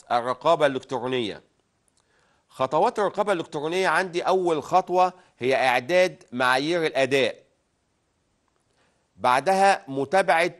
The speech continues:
الأداء الفعلي، تلاتة قياس الأداء، أربعة تصحيح الانحرافات. يبقى الرقابة الإلكترونية عدت عندي بكام خطوة؟ قلنا الرقابة الإلكترونية بأربع خطوات.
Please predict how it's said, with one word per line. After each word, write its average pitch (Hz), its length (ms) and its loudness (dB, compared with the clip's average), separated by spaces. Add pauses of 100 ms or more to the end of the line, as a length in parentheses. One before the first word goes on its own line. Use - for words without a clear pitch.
الأداء 135 520 2
الفعلي، 127 560 0 (600)
تلاتة 180 560 2
قياس 165 680 -2
الأداء، 131 600 -2 (360)
أربعة 147 640 4
تصحيح 135 800 -4
الانحرافات. 123 840 0 (1300)
يبقى 127 220 -2
الرقابة 202 320 0
الإلكترونية 175 480 -2
عدت 160 280 0
عندي 156 220 0
بكام 147 220 -2
خطوة؟ 139 580 -2 (300)
قلنا 135 180 -4
الرقابة 139 320 0
الإلكترونية 127 460 -2
بأربع 143 340 0
خطوات. 151 600 0